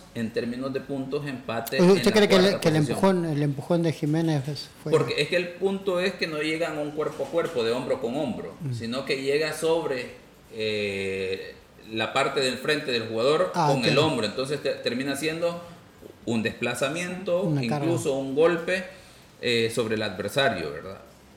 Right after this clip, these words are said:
Speaker 1: Pero a pesar de esas circunstancias, creo yo que, eh, en términos del arbitraje lo logró sacar muy bien Edgar Ramírez sin que hiciese un mayor desgaste en la parte física. Parece que se ubicó más en, en decir, "Bueno, voy a desplazarme, tomar decisiones",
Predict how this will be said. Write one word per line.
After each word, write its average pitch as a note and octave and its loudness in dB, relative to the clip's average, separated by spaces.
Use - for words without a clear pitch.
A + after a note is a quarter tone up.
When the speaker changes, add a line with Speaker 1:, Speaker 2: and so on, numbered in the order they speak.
Speaker 1:
Pero A#2+ 0
a B2+ -2
pesar D#3+ 2
de E3 6
esas E3+ 2
circunstancias, E3 -2
creo C#3+ 0
yo D3+ 2
que, B2 0
eh, G#2+ 4
en A2+ 0
términos D3 0
del C#3+ 2
arbitraje F3 -2
lo E3 0
logró D#3+ 2
sacar D#3+ -4
muy D3+ -6
bien D#3+ -4
Edgar D3+ -2
Ramírez D3 -2
sin C3 -6
que B2 -4
hiciese C#3+ -2
un C#3+ -4
mayor C3+ -2
desgaste B2+ -2
en A#2 -4
la A2 -4
parte G2+ 0
física. C#3+ -2
Parece A#2 -4
que G2+ -4
se A2+ -2
ubicó G#2 -2
más B2+ -2
en, A#2 -4
en G#2 -2
decir, B2+ 0
"Bueno, A#2 -2
voy A2+ 0
a A#2+ 0
desplazarme, B2 -2
tomar A2+ -4
decisiones", C3+ -4